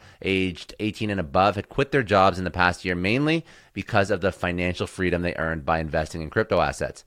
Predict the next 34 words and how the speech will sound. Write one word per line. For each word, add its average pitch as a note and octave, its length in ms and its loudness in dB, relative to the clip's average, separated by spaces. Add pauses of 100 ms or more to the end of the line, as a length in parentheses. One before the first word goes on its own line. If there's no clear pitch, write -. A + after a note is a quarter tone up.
The G2 100 -2
analytics A2+ 400 2
firm A#2+ 320 0
then G#2 280 0
referenced A2 420 4
a G2 40 -10
figure G2+ 300 -2
of F2+ 140 -2
four A2+ 240 0
percent G2+ 380 -2
with F2+ 100 -4
the F#2+ 60 -4
data F#2+ 260 0
from F2+ 340 -2
one G2+ 160 -2
thousand G2+ 300 0
two F2 80 -8
hundred F#2+ 200 -4
one F2+ 160 -4
respondents F2 460 -2
based F2+ 300 -2
on F2 140 -4
their E2+ 120 0
yearly F2 360 -2
income F2+ 480 -2 (320)
who F#2+ 160 -2
had E2+ 120 0
quit - 220 -2
their E2+ 100 -2
jobs D2+ 420 0
due D2 280 -4
to D#2 300 -6
crypto - 420 -6
profits. D#2+ 500 -2